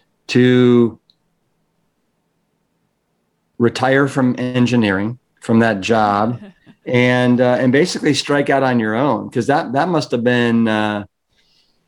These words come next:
Speaker 1: that must have been a very, very hard decision.
Speaker 2: It was a scary decision for sure. Um, it kind of wasn't all at once. So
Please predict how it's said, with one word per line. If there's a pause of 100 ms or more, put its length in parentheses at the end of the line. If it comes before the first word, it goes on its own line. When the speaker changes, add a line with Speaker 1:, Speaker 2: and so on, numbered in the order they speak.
(260)
Speaker 1:
that
must
have
been
a
very,
very
hard
decision. (960)
Speaker 2:
It
was
a
scary
decision (180)
for
sure. (280)
Um, (440)
it
kind
of (300)
wasn't (280)
all
at
once.
So